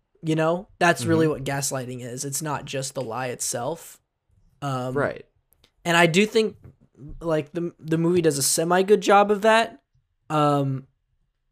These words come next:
Speaker 1: like, I, I just don't think, like, the way Dan Stevens presents himself in this character in the movie, I, like, I s-, I sort of, I guess I as the viewer was never gaslit, you know? Um,
Speaker 2: Well, I didn't,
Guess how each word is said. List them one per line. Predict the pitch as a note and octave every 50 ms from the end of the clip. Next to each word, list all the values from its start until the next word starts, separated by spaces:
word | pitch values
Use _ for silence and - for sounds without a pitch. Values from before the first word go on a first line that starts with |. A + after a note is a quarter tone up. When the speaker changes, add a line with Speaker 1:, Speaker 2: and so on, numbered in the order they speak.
| _ _ _ _ _ _ _
Speaker 1:
like, | - F3 F3+ F3 - -
I, | - F#3 G3 - -
I | F#3 F#3+
just | F#3+ G#3 G3+ -
don't | G#3+ G#3+ G3 G3+ -
think, | G#3 G3 F3 - - - _ _ _ _ _ _ _ _ _ _ _ _ _ _ _ - - _ _ _ _ _ D#3 D3+ C#3+ C#3 C#3 - _
like, | D#3+ D#3 D3 C3+ C3+ -
the | - D#3+
way | D#3+ F3+ F#3 F3+
Dan | D#3 C3+ D#3 D#3 D#3+ D#3+
Stevens | D#3 - D#3+ D#3 D#3 D#3+ C#3
presents | - - C3+ B2+ C#3 C#3 C#3 C#3
himself | - C#3+ C#3 C3+ - C#3+ C#3+ C#3 C#3+
in | D3
this | C3+ B2 B2
character | - - D3 A#2+ C3 C#3 - F3
in | F3
the | F3+
movie, | F3+ F#3+ G3 G3+ G3+ A3 G#3+ G#3 - -
I, | - D3+ D3+
like, | D3 D#3+ D3 C#3+ C3+ C3+ - - _ _ _ _ _ _ _ _ _ _ _ _ _ _ _ _ _ _ _ _ _ -
I | D#3
s-, | C#3 - - - -
I | D#3+ D#3+
sort | D#3 - - F3 E3
of, | E3 D#3 C#3 C#3 - -
I | D#3+
guess | D#3+ D#3+ F#3 F3 - -
I | D3 D#3+ E3 E3+
as | D#3+ D3
the | D3 C#3+
viewer | C#3 C#3+ C#3 D3 D#3 D#3+ D#3+
was | D#3 D#3 D3 D#3
never | D#3+ D#3 D#3 D#3+
gaslit, | D3 C#3 D3 D3+ D#3+ D#3+ - - - F3 F#3 F#3+ - - _ _ _ _ _
you | - D#3 D#3+
know? | D#3+ E3 E3+ F3 F#3+ F#3+ - _ _ _ _ _ _ _ _ _ _ _ -
Um, | D3 D3 C#3+ C#3 C#3 C3+
Speaker 2:
Well, | D3 C#3
I | C#3 C#3+
didn't, | C#3+ D#3 C#3+ B2 G#2